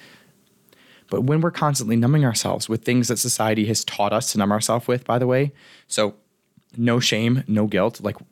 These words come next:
just notice that you're using nicotine, well, for a bunch of reasons, but also that society's made it very, very, uh, easy and desirable to use nicotine. So it's not entirely your fault.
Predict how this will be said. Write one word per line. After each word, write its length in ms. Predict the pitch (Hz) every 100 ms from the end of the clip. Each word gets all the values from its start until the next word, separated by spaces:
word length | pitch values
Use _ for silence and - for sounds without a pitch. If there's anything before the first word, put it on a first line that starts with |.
| _ -
just 180 | 113
notice 300 | 113 104 110
that 100 | -
you're 80 | 104
using 280 | 101 101 98
nicotine, 480 | 90 - 104 104 - - _ -
well, 80 | 120
for 100 | 120
a 60 |
bunch 160 | 113 107
of 80 | 104
reasons, 340 | 92 101 92
but 80 | 110
also 240 | 110 -
that 140 | 92 -
society's 420 | 110 110 107 101
made 140 | 104
it 60 | 85
very, 180 | 104 101
very, 320 | 98 90 90 _ _ -
uh, 100 | 98 -
easy 500 | 117 110 110 107 120 -
and 200 | 98 95
desirable 420 | 98 95 95 92
to 100 | -
use 100 | 117
nicotine. 380 | 110 - 110 110
So 260 | 107 87 85 - - -
it's 120 | -
not 80 | 98
entirely 340 | 90 107 98
your 100 | 90
fault. 320 | 82 82 92